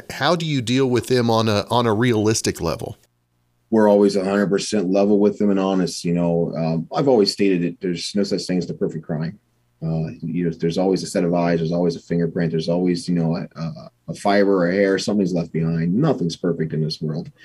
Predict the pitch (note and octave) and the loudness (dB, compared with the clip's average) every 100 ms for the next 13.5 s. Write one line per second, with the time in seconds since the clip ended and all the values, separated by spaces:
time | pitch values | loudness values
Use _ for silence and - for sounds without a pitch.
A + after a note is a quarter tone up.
0 | - - - - F2 E2+ D#2 F2+ F#2 F#2+ | -20 -20 -12 -2 2 2 2 2 2 2
1 | F2 E2+ E2+ E2 E2 - - E2 - - | 2 0 0 2 0 0 -4 -4 -12 -20
2 | _ _ _ - D#2+ E2 D#2+ D#2 F2 F#2+ | _ _ _ -4 0 2 2 0 2 4
3 | F2+ F2 E2+ E2 - F2+ F#2 E2+ D#2+ F2 | 4 4 2 -2 -2 0 2 0 -2 -4
4 | - - F2+ A#1+ G#1 G2 C#3 D3+ D#3+ C#3+ | 0 0 0 -2 -4 -2 0 -2 -2 0
5 | G#2+ F2+ F2+ F2+ - D#2 F#2 A#2+ A2 G#2 | 2 2 0 -2 -6 -4 0 2 2 2
6 | B2 D#3 - - - - G#3 E3 D#3+ D3 | 0 -2 -6 -6 -8 -2 0 2 0 0
7 | G2 F#2 F2+ E2 D#2 A1 - - _ - | -2 -2 0 0 -2 -6 -10 -18 _ -4
8 | F2+ F2 F2+ F2+ F2+ F2 F2 E2+ F2 - | 0 2 2 0 -2 0 2 2 0 -2
9 | - E2+ F#2+ A2+ A2+ G#2 F#2+ F2+ F2 D#2+ | -4 0 2 2 2 2 2 2 2 -2
10 | D#2+ F2+ F2+ F#2 E2 F2 F#2 F#2+ F2+ F2 | -4 -2 -2 -2 0 0 0 0 0 -2
11 | F2 F2 E2 E2 E2+ - - G#3 D#2 - | -2 0 0 0 -2 -6 -4 -2 -2 0
12 | G2 - - - _ - - - E3 - | 0 0 -4 -18 _ -4 -2 0 2 0
13 | - C2 - - | -2 -6 -6 -10